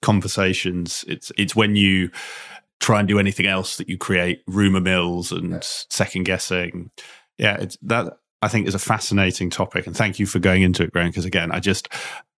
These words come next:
Speaker 1: how you have achieved your growth and underpinnings of those, you know, that honesty, that data, that E M P S, you know, it's, it's fascinating to hear. And I, I think it brings us into, let's call it the next chapter. I think you called it Infuse three point oh.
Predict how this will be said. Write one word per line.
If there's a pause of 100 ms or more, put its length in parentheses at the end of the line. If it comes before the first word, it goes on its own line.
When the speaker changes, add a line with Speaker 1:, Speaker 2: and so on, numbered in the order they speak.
(640)
Speaker 1:
how
you
have
achieved
your
growth
and
underpinnings
of
those,
you
know,
that
honesty,
that
data,
that
E
M
P
S,
you
know,
it's,
it's
fascinating
to
hear. (380)
And
I, (560)
I
think
it
brings
us
into, (100)
let's
call
it
the
next
chapter.
I
think
you
called
it (100)
Infuse
three
point
oh.